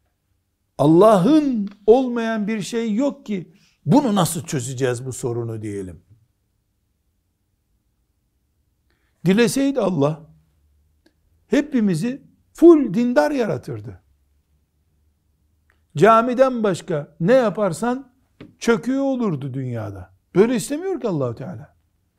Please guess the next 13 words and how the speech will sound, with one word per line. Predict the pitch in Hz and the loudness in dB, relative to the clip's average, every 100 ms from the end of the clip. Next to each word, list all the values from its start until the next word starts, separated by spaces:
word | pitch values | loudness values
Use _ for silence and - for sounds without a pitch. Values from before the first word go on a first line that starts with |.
| _ _ _ _ _ | _ _ _ _ _
Üstelik | 220 208 233 220 196 147 | -4 -4 -2 -2 -2 -2
dini | 147 208 208 247 302 302 - _ _ _ _ _ 135 | 0 2 4 4 0 -4 -14 _ _ _ _ _ 2
ve | 151 165 | 4 4
dindarı | 170 185 190 202 208 269 269 - - _ _ | 2 2 4 4 6 4 0 -12 -20 _ _
azınlık | 190 208 285 311 311 - | 2 4 2 0 -2 -4
tutuyor. | 139 - 95 82 _ _ _ _ _ _ _ _ _ _ _ _ _ _ _ _ _ _ _ _ _ _ - | -14 -12 -16 -16 _ _ _ _ _ _ _ _ _ _ _ _ _ _ _ _ _ _ _ _ _ _ -10
Zorda | 123 214 247 208 180 | 2 4 6 2 -2
tutuyor. | 190 - 127 92 - _ _ _ _ _ - | -4 -12 -12 -12 -20 _ _ _ _ _ 2
Pahalı | 165 160 156 170 | 4 6 4 4
olsun | 302 285 - 165 117 | 2 0 -4 -10 -10
diye. | 104 87 - _ _ _ _ _ _ _ _ _ - | -10 -14 -20 _ _ _ _ _ _ _ _ _ -4
Kazmayı | 165 180 247 247 254 | 0 0 0 -2 -2
vurup | 170 233 269 269 - | -2 0 -2 -2 -14